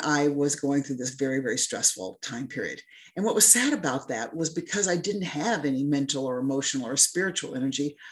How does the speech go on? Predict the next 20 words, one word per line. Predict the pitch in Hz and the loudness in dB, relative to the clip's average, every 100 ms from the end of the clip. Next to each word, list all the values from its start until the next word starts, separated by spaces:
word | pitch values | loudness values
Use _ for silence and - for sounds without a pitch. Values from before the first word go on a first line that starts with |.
| - | -6
I | 233 | 0
wasn't | 277 269 208 | 2 2 0
able | 196 196 | -4 -6
to | |
bless | 170 170 180 - | -4 0 2 2
others. | - - - - - - - - | 0 -6 -2 -4 -4 -12 -10 -2
I | |
wasn't | 180 196 180 | 0 0 0
able | 170 165 | 0 0
to | 160 | -2
be | 151 151 | 2 2
as | 147 | 2
good | 151 | -2
for | 147 | 0
my | 143 113 | -2 -4
clients, | - 143 143 151 - | -6 -2 0 0 -4
my | - | -8
family, | - - 135 143 139 | -10 -6 -4 0 0
my | 127 - | -2 -6
friends. | - 101 87 - - - | -8 -8 -8 0 0 0